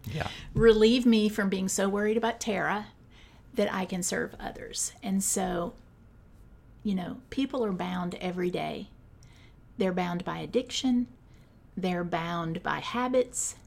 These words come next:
Speaker 2: They're bound by their beliefs. And I think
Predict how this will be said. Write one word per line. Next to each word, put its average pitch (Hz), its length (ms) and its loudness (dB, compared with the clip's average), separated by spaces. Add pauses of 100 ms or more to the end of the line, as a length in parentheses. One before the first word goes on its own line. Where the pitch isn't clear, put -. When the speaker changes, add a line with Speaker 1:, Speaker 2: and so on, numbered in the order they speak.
(160)
Speaker 2:
They're 175 540 0
bound 185 500 0
by 180 140 -2
their 180 160 0
beliefs. 190 720 -2 (640)
And 202 140 -2
I 190 140 0
think 226 380 2